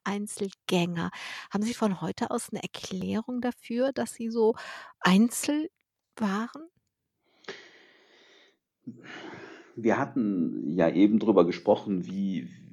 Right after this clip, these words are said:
Speaker 2: wie die Familienzusammenhänge auch waren,
Speaker 1: Mhm.
Speaker 2: wie unterschiedlich und wie individuell. Also, ähm, ich hab,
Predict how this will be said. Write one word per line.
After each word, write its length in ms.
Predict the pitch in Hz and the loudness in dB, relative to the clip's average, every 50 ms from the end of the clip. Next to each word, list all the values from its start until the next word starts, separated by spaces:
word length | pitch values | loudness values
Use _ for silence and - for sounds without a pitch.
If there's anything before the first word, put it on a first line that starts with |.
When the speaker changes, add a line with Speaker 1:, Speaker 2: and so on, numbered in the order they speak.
| - - | -20 -14
Speaker 2:
wie 140 | - 98 101 | -10 -8 -6
die 100 | 98 101 | -4 -4
Familienzusammenhänge 1300 | - - 98 90 95 104 127 139 120 101 90 87 - - 82 78 - 82 85 90 90 90 87 87 - | -4 -2 0 4 6 8 8 8 8 8 6 6 4 -2 -8 -8 -8 -8 -8 -6 -6 -6 -6 -6 -6
auch 200 | 85 - - - | -6 -8 -10 -6
waren, 480 | - - - - - - 233 226 214 202 | -4 -2 -2 -2 0 2 2 2 2 2
Speaker 1:
Mhm. 140 | 196 190 196 - - | 0 -2 -4 -8 -8
Speaker 2:
wie 80 | - | -2
unterschiedlich 1080 | - 87 117 127 120 117 98 - - - 92 85 - - - - - - - - - - | 2 4 4 4 4 2 0 0 -2 -4 -6 -6 -6 -6 -6 -6 -6 -8 -10 -14 -16 -12
und 260 | - - 90 87 - | -8 -8 -8 -6 -6
wie 180 | 90 90 92 90 | -4 -4 -2 -2
individuell. 960 | - - 101 110 104 98 87 95 87 95 92 90 87 85 - 71 73 78 - _ _ _ _ _ _ _ - | 0 2 2 2 2 2 0 0 0 4 4 4 4 4 2 0 -2 -6 -10 _ _ _ _ _ _ _ -10
Also, 500 | - - - 87 85 85 85 90 - - | -10 -8 -6 -4 -2 -2 -2 -2 -2 -2
ähm, 480 | 90 92 87 87 87 87 87 87 - - _ _ _ _ _ _ _ _ _ - - - - _ _ _ _ _ _ _ _ _ _ _ _ - - - - - - - - - | -2 -2 -2 -2 -2 -2 -4 -6 -8 -12 _ _ _ _ _ _ _ _ _ -20 -20 -20 -20 _ _ _ _ _ _ _ _ _ _ _ _ -20 -20 -20 -20 -20 -20 -20 -18 -12
ich 200 | - - - - | -8 -6 -2 2
hab, 280 | 123 123 - - - | 0 0 0 -2 -12